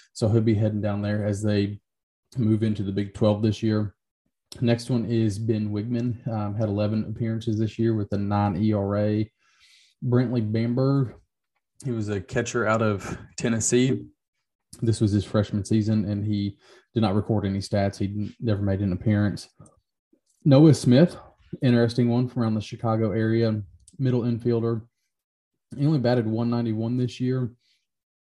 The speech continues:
had four doubles, a handful of R B Is. But last year as a freshman,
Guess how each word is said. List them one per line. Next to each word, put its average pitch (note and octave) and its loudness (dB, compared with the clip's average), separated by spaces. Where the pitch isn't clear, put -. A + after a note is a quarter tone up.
had A#2 -6
four A#2 2
doubles, A2+ 2
a A2+ -10
handful A#2 2
of G#2+ -2
R G#2+ 4
B G#2+ 0
Is. A2 2
But C3 -2
last E3+ -2
year D3+ 2
as A2 -2
a G#2+ -4
freshman, A2 -4